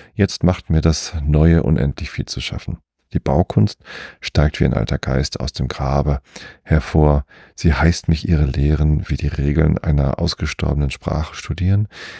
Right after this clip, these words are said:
nicht um sie auszuüben oder mich in ihr lebendig zu erfreuen, sondern nur um die ehrwürdige, für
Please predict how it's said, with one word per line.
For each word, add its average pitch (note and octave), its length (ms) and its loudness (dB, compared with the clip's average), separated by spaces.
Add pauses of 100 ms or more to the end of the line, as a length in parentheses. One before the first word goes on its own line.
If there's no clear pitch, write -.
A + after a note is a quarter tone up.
(140)
nicht - 320 2
um E2 100 4
sie - 220 -2
auszuüben D#2 640 0
oder C#2 360 0
mich C#2+ 400 0
in D2+ 160 0
ihr C2 460 -2
lebendig D2 580 0
zu - 120 -4
erfreuen, C#2+ 520 0 (580)
sondern D2 300 2
nur G2+ 480 4
um D#2+ 240 4
die D2+ 320 -2
ehrwürdige, D2 800 0
für - 220 -2